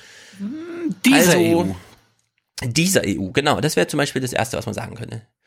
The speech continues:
Speaker 1: Also von dieser E U schon, Herr Kleber. Denn so wie mit dieser E U umgegangen wurde und, ah, wir sind im deutschen Fernsehen, ne, dann kann ich ja mal sagen,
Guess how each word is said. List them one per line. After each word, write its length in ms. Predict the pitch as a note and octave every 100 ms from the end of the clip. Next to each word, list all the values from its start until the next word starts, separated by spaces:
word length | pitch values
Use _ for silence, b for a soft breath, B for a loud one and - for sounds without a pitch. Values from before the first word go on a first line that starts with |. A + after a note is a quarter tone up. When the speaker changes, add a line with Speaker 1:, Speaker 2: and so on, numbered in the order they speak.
| _ _
Speaker 1:
Also 240 | - A#2
von 200 | A#2+ C#3+
dieser 260 | C3+ F#3 G3
E 140 | G3
U 180 | F#3 G3
schon, 320 | - G#3+ F3+
Herr 100 | A2+
Kleber. 500 | G2+ G#2+ G2+ F2 G2+ - _ _ _ _ _ A2
Denn 320 | A#2+ B2+ B2+ -
so 300 | G#2+ C#3 F3
wie 100 | D3+
mit 160 | C#3
dieser 220 | D3 C#3+
E 100 | -
U 140 | B2+ D#3+
umgegangen 800 | - - B3+ G#3 A2 G2 G2+ G2+
wurde 280 | G2 D#3+
und, 360 | - A#2 A#2 -
ah, 200 | - F#3+
wir 80 | G#2+
sind 180 | G#2 A#2+
im 80 | -
deutschen 260 | - G3
Fernsehen, 380 | F#3+ C4 C4 C3+
ne, 80 | G#2
dann 140 | A#2+
kann 100 | C3
ich 60 | D3
ja 60 | C#3
mal 80 | C3+
sagen, 160 | A#2+